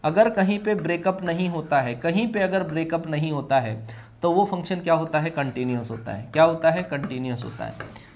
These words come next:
इसका मतलब गुरुजी एफ एक्स बराबर एक्स स्क्वायर कंटिन्यूअस है क्या? Exactly, बिल्कुल सही समझा आपने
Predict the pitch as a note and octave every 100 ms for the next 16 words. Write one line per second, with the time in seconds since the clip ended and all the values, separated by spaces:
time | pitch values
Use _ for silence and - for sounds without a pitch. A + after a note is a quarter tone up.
0 | - D3+ - G3+ F#3 F#3+ F#3+ F#3 F3+ F#3+
1 | F#3+ E3 E3+ G3 F#3+ F3 E3+ E3+ F#3 E3
2 | - F#3 - F3 F3 E3+ E3 E3 F3 F3+
3 | F3 E3+ F3 - - D#3+ D3 D#3+ F#3 G#3
4 | - C#3+ - - - E3+ E3+ E3+ E3+ D#3
5 | E3+ D3 D3 D#3 D3 E3 G#3+